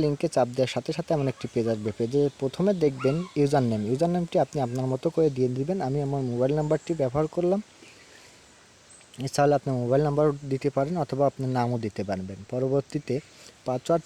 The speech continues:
পাসওয়ার্ডটি ছয় থেকে চোদ্দ সংখ্যার হবে, আমি আমার মতো করে দিয়ে দিব,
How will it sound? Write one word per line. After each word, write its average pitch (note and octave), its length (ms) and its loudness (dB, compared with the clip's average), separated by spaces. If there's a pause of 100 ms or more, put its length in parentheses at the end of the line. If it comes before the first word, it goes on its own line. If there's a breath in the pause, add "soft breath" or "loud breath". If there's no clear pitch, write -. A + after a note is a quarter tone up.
পাসওয়ার্ডটি C#3 600 0
ছয় B2 200 2
থেকে D3 240 -4
চোদ্দ B2+ 160 -4 (120)
সংখ্যার C3 340 -2
হবে, D#3 160 0 (100)
আমি C3+ 180 -2
আমার C3 200 -2
মতো D3 220 -2
করে C#3+ 200 2
দিয়ে B2+ 200 2
দিব, C3+ 120 -4